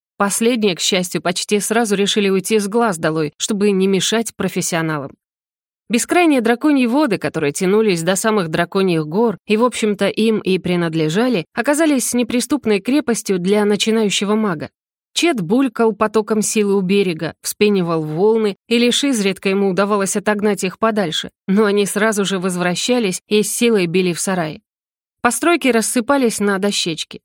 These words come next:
запасы сена и соломы промокли, территория для выгула скота превратилась в месиво из глины,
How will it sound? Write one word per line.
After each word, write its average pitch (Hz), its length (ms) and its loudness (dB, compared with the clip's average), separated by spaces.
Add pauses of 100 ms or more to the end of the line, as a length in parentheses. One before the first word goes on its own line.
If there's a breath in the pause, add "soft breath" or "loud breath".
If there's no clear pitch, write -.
(120)
запасы 196 460 0
сена 214 380 -2
и - 20 -2
соломы 196 460 0
промокли, 180 600 -4 (240)
территория 254 520 2
для 190 220 0
выгула 185 320 -2
скота 196 360 -4
превратилась 190 720 -2
в 175 140 -6
месиво 226 400 0
из 180 180 0
глины, 220 460 0